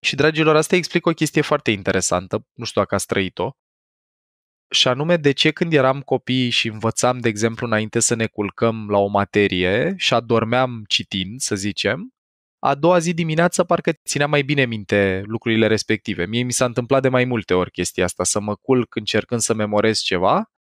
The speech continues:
și a doua zi dimineață parcă se lipiseră altfel.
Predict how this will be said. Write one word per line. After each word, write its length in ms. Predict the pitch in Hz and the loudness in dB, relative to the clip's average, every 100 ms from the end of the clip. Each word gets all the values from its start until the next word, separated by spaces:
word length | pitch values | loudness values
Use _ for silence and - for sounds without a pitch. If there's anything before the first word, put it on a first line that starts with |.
| _ _ _ | _ _ _
și 120 | - 131 | -4 -2
a 60 | |
doua 240 | 143 165 156 | 2 2 2
zi 160 | 147 | 0
dimineață 960 | 147 135 120 117 110 - 143 196 247 - | -2 -4 0 0 0 0 0 0 -2 -2
parcă 260 | 170 - | -2 0
se 140 | 180 185 | 0 2
lipiseră 460 | 180 175 175 175 | 2 0 0 2
altfel. 500 | 165 92 - 101 - | 2 2 -2 -8 -8